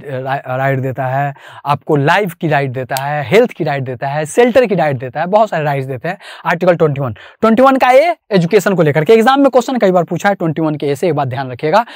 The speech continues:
अमेंडमेंट से क्वेश्चन पूछा है ट्वेंटी वन के ए के। अब चलते हैं बाईस में। बाईस क्या कहता है? कुछ दशाओं में गिरफ्तारी और निरोध से संरक्षण। अब यहाँ पे बात है, पहले तो क्या किया था कि तुमने गलती किया है,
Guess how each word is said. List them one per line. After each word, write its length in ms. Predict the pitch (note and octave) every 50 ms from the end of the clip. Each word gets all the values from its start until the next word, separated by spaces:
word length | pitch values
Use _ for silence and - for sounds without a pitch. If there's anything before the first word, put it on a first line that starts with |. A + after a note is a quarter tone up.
| - - -
अमेंडमेंट 420 | A3+ A#3 B3+ C#4+ D4+ D#4 D4 C4+ -
से 60 | B3+
क्वेश्चन 300 | - G#3 F3+ - F#3 D#3
पूछा 200 | - E3 - G3+
है 40 | G3+
ट्वेंटी 260 | - G3 E3 C#3+ D3+
वन 120 | C#3+ C3
के 140 | A#2+ - A#2+
ए 80 | A2 G#2+
के। 160 | - A#2+ - _ - - - D3+ C#3+ - -
अब 100 | C4+ D4
चलते 280 | C4+ - C#4 C#4 - D#4
हैं 140 | D#4 B3+ E3+
बाईस 320 | F#3 F#3 G3 F#3 - -
में। 220 | D3+ C3 A#2+ B2
बाईस 280 | C3+ G3 B3 E4 F4 -
क्या 160 | - D#4+ C#4
कहता 260 | - B3 A3+ - A3
है? 220 | G3+ G#3 A#3 C4 C#4+ - - - _ _ _
कुछ 220 | - D#4+ - -
दशाओं 540 | A3+ F#3 A3 A3 - - C4 C4+ D#4 E4+ E4+
में 500 | D#4+ A#3+ A#3+ C4 D4 D4 C#4 G#3 D3+ C#3+
गिरफ्तारी 720 | E3+ A#3 B3+ A#3+ - - _ - A3+ A#3 B3 C#4 D#4 E4
और 260 | D4 - A3+ A3+ A3+
निरोध 560 | G#3 G3 F#3+ G3 G3+ G3 A#3+ C#4+ D#4 C#4+ B3
से 200 | B3 - - C#4+
संरक्षण। 640 | C#4 - C4 G#3+ F#3 E3 C#3 - - - C3 G#2+ G2 F#2+ - - - - - - - _ _ _ -
अब 200 | C4 E4 D#4 A#3+
यहाँ 300 | G3+ G#3 G#3 B3+ D#4 E4
पे 120 | - F4
बात 320 | C#4 A3 A3 A3 G#3+ - G3+
है, 140 | G#3 A#3
पहले 360 | B3+ - - F#3+ F#3 G3+ B3+ D4
तो 120 | - D#4
क्या 280 | - - B3 A#3+ A#3 A3
किया 360 | - G#3+ G3 F#3+ F3 D#3+ D3+
था 340 | D3 D3+ D3+ D#3+ F3+ G#3+ A#3 _ _ - _ _ _ _ -
कि 60 | A#3
तुमने 480 | - - - A#3+ A#3 A#3 C4 C#4 D4+ D4
गलती 480 | G#3 D#3+ E3+ G3 A3 A3+ G3+ - D#4
किया 320 | D4 - - B3 C4 D4+ C#4+
है, 220 | B3 A#3+ B3+ C4+